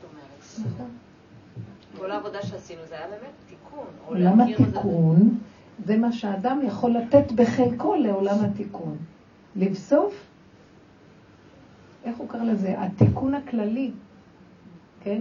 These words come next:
Speaker 2: רבי נחמן אומר, זה גילוי השם. רק הוא יכול לתקן את עולמו, כי הוא מדי מעוות. מעוות לא יוכל לתקון. אז מה יעשה? אבל האדם לא פטור להגיד, "טוב, ההודים אמרו, או כל אומות העולם, לא נקבל תורה, כי העולם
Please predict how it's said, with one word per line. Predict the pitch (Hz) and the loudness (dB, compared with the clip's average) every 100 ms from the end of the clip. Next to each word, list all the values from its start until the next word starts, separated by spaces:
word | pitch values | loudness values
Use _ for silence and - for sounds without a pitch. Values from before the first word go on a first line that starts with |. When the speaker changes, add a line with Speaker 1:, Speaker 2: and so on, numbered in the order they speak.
| 240 185 | -6 -12
Speaker 2:
רבי | 190 | -10
נחמן | 208 233 220 | -10 -4 0
אומר, | 262 285 | 2 2
זה | 226 247 202 | 6 4 4
גילוי | 196 196 190 | 0 0 -2
השם. | 175 165 156 151 151 165 - - 214 | -6 -8 -6 -6 -8 -10 -16 -8 0
רק | 311 | 0
הוא | - 262 | 2 0
יכול | 233 226 214 | 0 -2 -4
לתקן | 208 202 196 190 190 | -4 -6 -6 -8 -6
את | |
עולמו, | 196 185 180 180 | -6 -4 -4 -6
כי | 196 | -6
הוא | 180 | -4
מדי | 175 202 214 | -2 0 2
מעוות. | 202 180 160 165 220 | 0 -2 -4 -4 2
מעוות | 220 240 240 | 4 4 4
לא | 214 | 4
יוכל | 202 202 202 | 4 4 4
לתקון. | 214 208 170 165 165 160 - - - - - - - - - - - | 4 2 2 4 4 2 -4 -10 -20 -20 -20 -20 -20 -20 -20 -10 4
אז | 214 | 8
מה | 226 247 | 10 8
יעשה? | 233 202 208 226 214 | 6 4 4 2 4
אבל | 190 190 | 2 4
האדם | 180 180 233 247 | 4 6 4 6
לא | 247 262 | 4 6
פטור | 403 - 247 214 | 0 6 6 6
להגיד, | 196 196 196 - | 4 4 2 6
"טוב, | - - - - - - | 4 4 -10 -20 -20 -8
ההודים | 185 202 339 - 240 208 | -4 2 2 4 4 6
אמרו, | 202 202 202 202 | 4 6 8 8
או | 202 | 6
כל | - 247 | 4 4
אומות | 240 214 220 240 | 6 4 4 0
העולם, | 214 220 | 0 0
לא | 262 294 | 0 0
נקבל | 285 220 240 233 | 0 0 0 0
תורה, | 214 202 202 | -2 0 0
כי | 254 | 2
העולם | 247 285 | 4 2